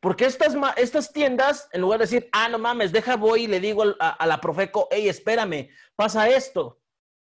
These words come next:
No, pues le, le dicen al productor, "Güey, ni pedo, ya no puedo vender tus productos y aquí dejamos esto". Y estos güeyes muy fácil se van a buscar a otro productor que les haga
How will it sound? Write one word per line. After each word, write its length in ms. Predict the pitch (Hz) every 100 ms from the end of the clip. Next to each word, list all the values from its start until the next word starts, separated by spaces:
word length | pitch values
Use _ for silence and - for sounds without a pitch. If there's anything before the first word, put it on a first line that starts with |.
| _
No, 240 | 143 202 285
pues 180 | 156 135
le, 100 | 135
le 160 | 139
dicen 220 | 160 175 226
al 160 | 156
productor, 340 | 160 151 208 175
"Güey, 380 | 180 208 - 151
ni 400 | 151 156 160 151
pedo, 300 | 190 226 202
ya 100 | 214
no 140 | 208
puedo 160 | 208 202
vender 240 | 170 175
tus 120 | 196
productos 540 | 165 165 190 - 226 202
y 100 | 143
aquí 260 | 139 185
dejamos 440 | 196 180 185 175 147
esto". 440 | 240 247 165 123
Y 200 | 135 143
estos 280 | 180 - 208
güeyes 260 | 185 208 190
muy 120 | 202
fácil 260 | 196 196 175
se 80 |
van 160 | 160 175
a 40 |
buscar 300 | 160 147 175
a 40 | 165
otro 240 | 165 165
productor 420 | 143 139 127 170
que 120 | - 156
les 140 | 131
haga 360 | 156 156 170